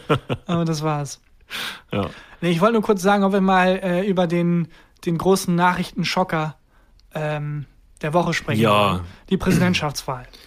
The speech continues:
Speaker 1: Krass, oder?
Speaker 2: Krass. Also man muss sagen, ähm, Amerika steht jetzt tatsächlich, äh, ist, es zeigt mal wieder, wie tief gespalten Amerika ist einfach.
Speaker 1: Am-, Amerika ist am Scheideweg.
Speaker 2: Am-, Amerika ist am Scheideweg und die nächsten Monate werden nach dieser Wahl sehr, sehr spannend.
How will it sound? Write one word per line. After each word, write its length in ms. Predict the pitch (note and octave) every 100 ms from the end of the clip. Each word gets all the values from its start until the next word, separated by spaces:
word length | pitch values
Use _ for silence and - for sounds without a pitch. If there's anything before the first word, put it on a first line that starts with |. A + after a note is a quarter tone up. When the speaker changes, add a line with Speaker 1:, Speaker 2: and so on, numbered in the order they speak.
| -
Speaker 1:
Krass, 500 | - - A2+ B2+ -
oder? 280 | A2 A#2+ E3
Speaker 2:
Krass. 300 | D3 F3+ D#3+
Also 200 | - F3
man 100 | G3 G#3
muss 180 | C4
sagen, 380 | A#3 A3+ A3 A3+ A3+
ähm, 600 | G3 F#3+ F#3+ F#3+ F#3+ - - - -
Amerika 360 | F#3+ F#3+ A3 A3
steht 240 | - A3
jetzt 340 | G#3 G3+ - -
tatsächlich, 720 | G3 G3 F#3 F#3 F3 - G#3+ -
äh, 120 | G3+
ist, 140 | G3
es 340 | A3+ G#3 A#3 -
zeigt 200 | B3+ C#4+
mal 120 | A3+
wieder, 180 | G#3+ F#3+
wie 80 | G3+
tief 240 | B3 B3
gespalten 480 | G3+ - F#3 G3+ D#3+
Amerika 340 | E3 D#3 D3
ist 200 | C#3 C#3
einfach. 400 | D3+ C#3+ - F3
Speaker 1:
Am-, 120 | C3 C#3
Amerika 300 | C#3 F#3 E3+
ist 60 |
am 80 | C3+
Scheideweg. 540 | - G#2+ G2 F2+ F#2 - -
Speaker 2:
Am-, 220 | E3+ G#3
Amerika 380 | A#3 A#3+ - A#3
ist 100 | G#3+
am 80 |
Scheideweg 400 | F#3+ G#3 G3+ G3+
und 100 | G#3+
die 60 | G3+
nächsten 320 | G#3+ C4 A3+
Monate 400 | G#3+ A3 G3+ F#3+
werden 240 | F#3+ G3 G3
nach 140 | F#3
dieser 280 | F#3+ F3+ E3+
Wahl 240 | E3+ E3+
sehr, 220 | D#3 F3
sehr 120 | D#3+ D3+
spannend. 440 | - C3+ C3+